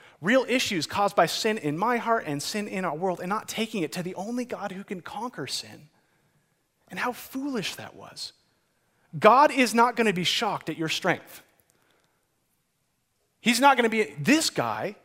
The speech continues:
I thought this would crush him, and he is just a stud. Have you, have you seen this guy? Look at how good he is. He hasn't prayed once."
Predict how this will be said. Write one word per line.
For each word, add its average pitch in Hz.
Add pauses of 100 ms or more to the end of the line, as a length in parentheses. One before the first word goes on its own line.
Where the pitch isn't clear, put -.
(360)
I 285
thought 151
this 170
would 240
crush -
him, 165
and 160
he 339
is 311
just -
a 269
stud. 359 (380)
Have 254
you, 185 (400)
have 285
you 466
seen 494
this 480
guy? 151 (760)
Look 339
at 415
how 381
good 392
he 339
is. 180 (640)
He 311
hasn't 339
prayed 311
once." 370